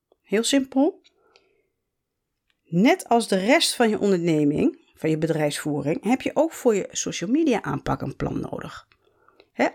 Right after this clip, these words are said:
als je je bedrijf gaat promoten op social media, dan moet je daar dus ook gewoon een plan voor hebben.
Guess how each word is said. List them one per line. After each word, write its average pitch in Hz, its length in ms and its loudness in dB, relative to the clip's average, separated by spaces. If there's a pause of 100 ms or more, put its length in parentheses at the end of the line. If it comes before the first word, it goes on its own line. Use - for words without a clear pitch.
(120)
als 311 400 2
je 151 300 -2 (520)
je - 120 -14
bedrijf 147 320 -2
gaat 135 220 -6
promoten 143 360 -2
op 135 60 -10
social - 340 -6
media, 139 460 -2 (640)
dan 202 200 0
moet 285 160 2
je 233 80 -6
daar 190 160 -2
dus 185 180 -8
ook 190 240 0
gewoon 160 380 -4
een 160 220 -4
plan 277 340 2
voor - 200 -14
hebben. 165 320 -18